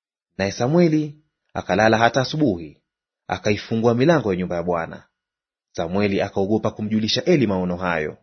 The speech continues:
Basi Eli akamwita Samueli, akasema, "Samueli mwanangu." Naye akajibu, "Mimi hapa." Akamuuliza,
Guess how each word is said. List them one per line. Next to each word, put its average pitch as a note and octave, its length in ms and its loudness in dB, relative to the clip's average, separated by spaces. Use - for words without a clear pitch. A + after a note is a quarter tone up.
Basi - 200 -2
Eli D#3 460 6
akamwita C#3+ 400 0
Samueli, G#2+ 640 -2
akasema, G#2+ 640 -2
"Samueli F#3+ 380 4
mwanangu." F#2+ 560 -2
Naye G2+ 200 2
akajibu, G2+ 580 -2
"Mimi D#3 220 6
hapa." F#2 460 -8
Akamuuliza, G2+ 760 -2